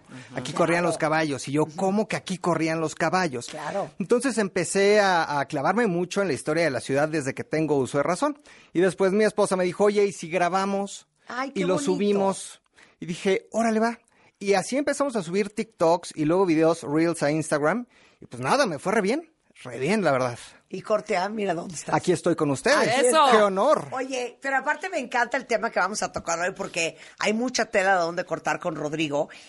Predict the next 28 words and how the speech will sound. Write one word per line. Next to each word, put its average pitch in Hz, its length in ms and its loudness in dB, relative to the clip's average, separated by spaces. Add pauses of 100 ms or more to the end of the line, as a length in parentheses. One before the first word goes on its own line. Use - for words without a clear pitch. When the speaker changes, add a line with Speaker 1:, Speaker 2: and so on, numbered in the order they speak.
(240)
Speaker 3:
porque, 196 560 0 (280)
eh, 175 180 -10
eh, 180 180 -2
no 214 160 0
solamente 226 480 0
se - 120 -2
hace 165 140 -6
el 151 120 -6
video. 151 460 0 (280)
Yo 180 100 -4
imagino 190 520 -2
que 165 140 -2
para 131 200 -2
hacerlo 196 420 0
tienes 185 420 -4 (380)
que 180 60 0
hacer 190 180 2
un 202 120 0
chorro 214 240 2
de 233 40 4
investigación 160 640 -2
atrás. 196 600 -2
Speaker 2:
Por 180 140 2
supuesto, 165 720 2
eh, 143 220 4
Ángeles 143 440 2
González 135 380 0
Gamio 139 540 4